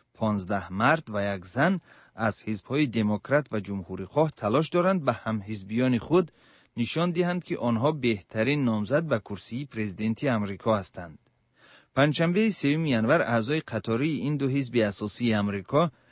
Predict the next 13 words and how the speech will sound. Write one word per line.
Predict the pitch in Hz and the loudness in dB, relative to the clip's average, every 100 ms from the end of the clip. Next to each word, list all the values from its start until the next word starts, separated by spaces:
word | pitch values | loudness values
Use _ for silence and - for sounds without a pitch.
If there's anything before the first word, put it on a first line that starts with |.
| _ _ | _ _
در | 127 139 | 0 2
ایالت | 120 151 165 190 | 4 4 4 2
ایاوا | 147 110 113 139 156 170 | 0 0 2 2 2 2
اولین | - 113 113 135 185 | 2 2 2 2 0
شده | - 170 180 | -2 2 2
پشتیبانی | - 123 - 117 123 139 139 | 0 -8 -6 -2 -2 -2 -4
خود | - 143 | -4 -4
را | 143 151 | 2 2
از | 113 113 - | 2 -2 -2
این | 143 175 | -4 0
یا | 151 110 | 2 0
آن | 110 120 | 2 2
نامزد | 113 104 95 117 151 | 2 2 0 2 2